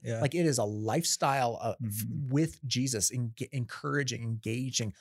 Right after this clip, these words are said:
Speaker 2: loving, serving. Like, all of that gets wrapped up into eternity, into this glorious picture. And again, it's not gonna, it's not gonna be a loss.
Speaker 1: Yeah.
Speaker 2: You're not gonna be like, "Oh man, I got bored in,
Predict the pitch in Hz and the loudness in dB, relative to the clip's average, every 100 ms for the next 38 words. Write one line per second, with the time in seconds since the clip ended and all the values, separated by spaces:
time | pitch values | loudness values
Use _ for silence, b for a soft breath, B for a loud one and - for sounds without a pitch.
0 | b 120 117 127 131 110 98 - - 120 | b 0 4 4 2 0 2 2 4 2
1 | 113 104 101 - - 135 165 180 156 139 | 0 -2 -6 -10 -2 4 4 4 2 2
2 | 123 b b b 120 - 110 113 113 - | 0 b b b -6 -4 -4 0 -2 0
3 | 110 - 165 - 101 - 110 107 110 107 | -2 -2 -4 -4 -6 -6 -4 -4 -6 -8
4 | _ _ _ - 156 160 131 127 117 110 | _ _ _ 2 4 6 4 2 0 0
5 | 131 143 - 160 - 120 123 147 127 110 | 0 0 2 0 0 -2 0 2 2 -2
6 | _ _ _ - - 135 135 165 165 120 | _ _ _ -2 2 4 2 2 -2 -2
7 | - _ 131 - 151 147 175 160 135 107 | -4 _ -4 -2 2 2 2 2 4 2
8 | 104 131 - - - - _ _ - 135 | 2 0 2 6 6 4 _ _ 0 4
9 | 113 - _ _ _ - 170 214 190 151 | 4 0 _ _ _ 4 6 6 6 8
10 | 135 113 - _ - 127 110 101 104 104 | 6 4 -4 _ 0 2 4 2 0 0
11 | 113 107 104 107 107 95 | 0 0 0 0 0 -2